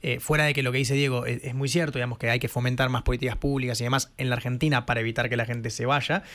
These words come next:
es como una opción también increíble de un ecosistema de inversores, de empresas, de una buena calidad de vida, de zonas francas por ahí, y etcétera, al ladito de Buenos Aires. Entonces también una gran opción para emprendedores,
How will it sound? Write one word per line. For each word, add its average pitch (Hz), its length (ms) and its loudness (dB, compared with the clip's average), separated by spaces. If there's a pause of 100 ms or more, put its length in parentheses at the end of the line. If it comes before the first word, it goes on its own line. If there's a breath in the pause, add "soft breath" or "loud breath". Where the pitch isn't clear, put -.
(220 loud breath)
es 147 100 2
como 143 220 2
una 143 100 2
opción 151 320 2
también 143 260 0
increíble 147 460 2
de 139 260 2
un 143 120 -2
ecosistema 139 580 0
de 139 80 2
inversores, 135 760 0
de 143 60 -2
empresas, 143 760 0
de 139 220 0
una 139 220 -2
buena 151 200 0
calidad 143 220 0
de 147 80 0
vida, 147 240 0
de 131 60 -2
zonas 139 240 -2
francas 151 260 -2
por 131 160 -4
ahí, 143 220 2 (260 loud breath)
y 139 80 -2
etcétera, 160 540 0 (100)
al 139 160 0
ladito 139 300 0
de 131 60 2
Buenos 131 260 -2
Aires. 135 340 -2
Entonces 123 260 -6
también 147 280 0
una 147 100 2
gran 147 180 2
opción 151 280 0
para 135 120 0
emprendedores, 135 680 -2